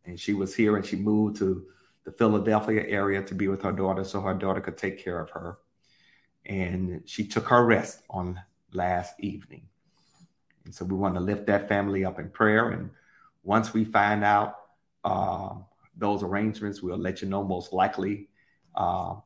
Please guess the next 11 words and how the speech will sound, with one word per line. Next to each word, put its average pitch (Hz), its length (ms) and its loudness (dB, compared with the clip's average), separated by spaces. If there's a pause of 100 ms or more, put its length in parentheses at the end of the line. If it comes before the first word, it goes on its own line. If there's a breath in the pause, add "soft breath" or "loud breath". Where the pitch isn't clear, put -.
(460)
it 110 60 0
will 98 160 -2
take 104 240 0
place 101 360 -2
in 98 220 -4
the 90 80 -2
Philadelphia 90 800 -4
area. - 420 -10 (760)
Uh, - 240 -6
and 90 200 -10
she 98 220 -2